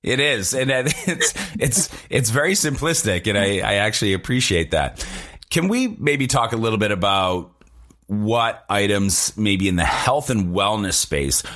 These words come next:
are really gonna be top of mind? And perhaps you've got some data you're starting to forecast and start to understand just through search and whatnot. What are the items that are really gonna be top of mind for female consumers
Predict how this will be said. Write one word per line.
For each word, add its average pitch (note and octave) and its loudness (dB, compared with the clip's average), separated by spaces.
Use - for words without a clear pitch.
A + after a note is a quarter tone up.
are G#2 0
really D3+ 2
gonna C#3+ 2
be B2 0
top G#2+ 0
of A2 0
mind? F2 2
And D#2 0
perhaps G#2+ -2
you've G2+ -2
got F#2+ 0
some F#2 -2
data F#2+ 2
you're E2 0
starting F2 2
to E2 -4
forecast F#2+ -2
and G2+ 0
start G2+ 2
to - -6
understand G2 0
just F#2+ -2
through F#2 0
search - 0
and G2 0
whatnot. F2+ 0
What A2+ 0
are G#2 0
the G2 -2
items F2 2
that F#2 2
are F2+ 2
really B2+ 0
gonna A2+ 2
be G2 0
top F#2 0
of F2 0
mind E2 0
for E2+ -2
female F#2 0
consumers E2 0